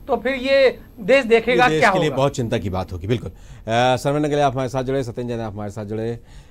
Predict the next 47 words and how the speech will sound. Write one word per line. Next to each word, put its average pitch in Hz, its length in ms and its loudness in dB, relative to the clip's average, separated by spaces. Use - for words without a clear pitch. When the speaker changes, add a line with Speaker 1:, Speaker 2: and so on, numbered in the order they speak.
Speaker 2:
अ, 95 240 -4
सूर्यकांत 135 340 -2
चतुर्वेदी 120 320 -2
आप 113 120 0
हमारे 101 140 -6
साथ 104 120 -10
जुड़े 120 160 -6
और 160 120 -4
भूपेंद्र 104 300 -6
गुप्ता 92 220 -10
आप 90 60 -12
हमारे 90 140 -12
साथ 90 120 -14
जुड़े, 110 140 -12
आपका 123 200 -14
बहुत 85 180 -12
बहुत 98 160 -6
धन्यवाद। 120 280 -2
तो 147 80 -10
बस 104 160 -10
सवाल 107 220 -6
यही 120 220 0
है 135 160 -4
कि 104 60 -6
प्रियंका 135 540 2
एक्शन 117 340 -2
में 143 160 2
है, 131 180 -4
उसका 113 260 -2
reaction 107 460 0
भी 160 100 2
हो 135 160 2
रहा 92 160 -4
है, 87 260 -10
पार्टी 98 300 -6
के 92 140 -12
अंदर 95 300 -4
भी 151 100 -4
होगा, 95 400 -8
बाहर 87 360 -6
भी 139 100 -2
होगा। 85 340 -6
सरकार 107 520 -6
चिंता 98 380 -6
में 139 140 -4
है, 120 200 -4
उन्हें 95 380 -10